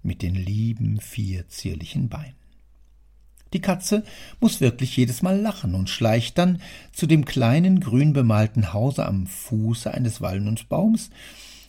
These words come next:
wo sie einen alten Freund wohnen hat, einen alten Praktikus, mit dem sie schon lange in stillem, zärtlichen Einverständnis steht,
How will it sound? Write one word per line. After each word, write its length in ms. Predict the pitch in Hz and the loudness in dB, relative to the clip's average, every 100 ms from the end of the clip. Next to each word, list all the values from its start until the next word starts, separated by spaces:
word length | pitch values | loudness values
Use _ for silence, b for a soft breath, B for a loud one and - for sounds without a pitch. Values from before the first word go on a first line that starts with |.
| - | -2
wo 420 | 127 120 160 185 | 0 4 4 2
sie 160 | 160 - | 0 2
einen 240 | 123 123 | 4 2
alten 380 | - 117 120 143 | 2 0 0 -2
Freund 680 | - - 78 107 117 113 - | -2 -6 0 4 4 2 -4
wohnen 380 | 92 104 98 | -4 -2 -2
hat, 240 | 90 - - b b | -6 -12 -20 b b
einen 240 | - 110 98 | -4 -2 -2
alten 640 | - 160 165 - - 151 131 | 0 2 0 -6 -4 -2 -2
Praktikus, 800 | - 139 - 139 131 143 - - b b b b b | -4 -6 -4 -4 0 0 -2 -10 b b b b b
mit 180 | 113 - | -4 4
dem 160 | 147 | 4
sie 120 | 131 147 | 6 4
schon 220 | 170 156 | 6 6
lange 560 | 147 190 196 202 220 226 - _ | 6 4 4 2 -2 -6 -16 _
in 120 | - 87 | -10 -10
stillem, 1000 | - - _ - 160 165 165 151 160 165 | -8 -12 _ 4 6 6 2 0 -2 -6
zärtlichen 880 | - - 117 120 117 - 120 123 120 | -8 0 2 0 -4 -4 -4 -2 -6
Einverständnis 1000 | - 113 101 107 - 95 107 - 127 - | -4 -4 -4 -6 -4 -4 -4 -6 -8 -8
steht, 320 | - 104 107 | -6 -6 -6